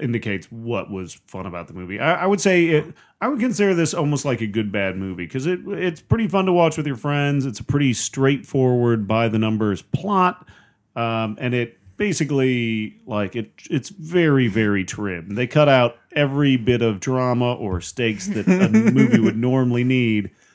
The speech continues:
Speaker 1: Some of the acting is pretty crappy, but
Speaker 2: And
Speaker 1: these
Speaker 2: some
Speaker 1: guys
Speaker 2: of
Speaker 1: are
Speaker 2: it is
Speaker 1: amazing.
Speaker 2: great.
Speaker 1: So, these guys are amazing dancers.
Speaker 2: And if you played a drinking game where every time they said the word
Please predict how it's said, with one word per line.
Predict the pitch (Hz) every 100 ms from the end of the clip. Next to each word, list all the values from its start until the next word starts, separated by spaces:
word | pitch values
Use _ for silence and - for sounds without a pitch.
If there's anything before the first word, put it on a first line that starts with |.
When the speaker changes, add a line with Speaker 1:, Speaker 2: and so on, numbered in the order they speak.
| _ _
Speaker 1:
Some | - 156 156
of | 151
the | 143
acting | 139 135 147 147
is | 147 - -
pretty | - 277 269 269 262
crappy, | - 320 277 277 - 139 139 110 _ _ _ -
but | 233 202
Speaker 2:
And |
Speaker 1:
these | 254 220
Speaker 2:
some | 190
Speaker 1:
guys | 196 165
Speaker 2:
of | 180
Speaker 1:
are |
Speaker 2:
it | 165
is |
Speaker 1:
amazing. | 165 170 143 151
Speaker 2:
great. | 151 147 139 143 - _
Speaker 1:
So, | - -
these | 147 240
guys | 185 185 143
are | 131
amazing | 120 123 110 98
dancers. | 98 92 85 85 - -
Speaker 2:
And | 254
if | 320
you | 330
played | 339 320 285
a | 285
drinking | 240 226 240 269
game | 302 285 285 294
where | 233 208 -
every | 196 220
time | 233 233
they | 233 226
said | 226 202
the | 214
word | 208 196 175